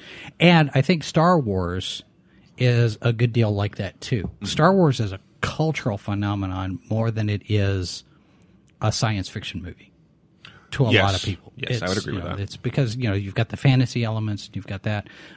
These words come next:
Speaker 1: but it's that thing I saw when I was a kid
Speaker 2: Sure, right.
Speaker 1: thing,
Speaker 2: Yeah.
Speaker 1: and there's
Speaker 2: Mm-hmm.
Speaker 1: that, you know,
Speaker 2: Yeah.
Speaker 1: take, take your kids to see it, take your
Speaker 2: Mm-hmm.
Speaker 1: grandkids to see it.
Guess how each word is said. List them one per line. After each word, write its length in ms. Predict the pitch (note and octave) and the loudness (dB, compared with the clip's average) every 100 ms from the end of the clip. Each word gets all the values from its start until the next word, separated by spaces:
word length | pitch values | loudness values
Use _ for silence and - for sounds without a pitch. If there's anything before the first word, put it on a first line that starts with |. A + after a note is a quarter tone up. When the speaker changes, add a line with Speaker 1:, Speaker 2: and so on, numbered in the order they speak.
| - | -6
Speaker 1:
but 180 | A#2+ A#2 | -2 -2
it's 240 | A#2 A2 - | -2 -6 -4
that 380 | G#2+ G2+ F2+ - _ _ _ _ - - - - - - _ _ - - - - - - - - | -2 0 -2 -8 _ _ _ _ -20 -20 -20 -20 -20 -20 _ _ -20 -20 -18 -20 -20 -20 -18 -14
thing 420 | - D3 C#3 B2+ | -2 2 4 2
I 160 | A#2 | -2
saw 400 | A2 - A#2+ A2+ | -6 -4 -2 -2
when 240 | G#2+ A2+ A2 | -2 -4 -2
I 80 | G#2+ | -2
was 180 | F#2+ | -4
a 60 | F#2 | -8
kid 480 | - - A#2+ G2+ F#2+ | -8 0 0 0 0
Speaker 2:
Sure, 220 | C3 F#2+ - | 0 -2 -4
right. 160 | G#2+ F#2+ | -4 -2
Speaker 1:
thing, 380 | B2 G2+ F#2 F2+ | 0 0 0 -2
Speaker 2:
Yeah. 140 | G#2 | -2
Speaker 1:
and 120 | G#2+ | -2
there's 200 | G#2+ G2+ | -2 -4
Speaker 2:
Mm-hmm. 80 | G2 | -6
Speaker 1:
that, 280 | G#2 F#2+ G#2 | -6 -6 -6
you 120 | G#2 | -8
know, 60 | F#2+ | -8
Speaker 2:
Yeah. 60 | D4 | -6
Speaker 1:
take, 240 | D3 G2+ - - | -4 -6 -10 -8
take 260 | - C#3+ - | -2 0 0
your 120 | B2 | -2
kids 340 | - B2+ - | 0 -2 -2
to 120 | - A2+ | -10 -10
see 220 | - G#2 | -6 -6
it, 180 | G2+ - | -6 -6
take 220 | B2+ F#2+ | -6 -4
your 100 | G#2+ | -8
Speaker 2:
Mm-hmm. 100 | D2 G2+ | -8 -6
Speaker 1:
grandkids 680 | A#2+ C#3+ B2+ - F#2+ - - | 0 4 4 2 -4 -8 -12
to 100 | G2 | -12
see 280 | - F2+ | -10 -10
it. 160 | F2+ | -10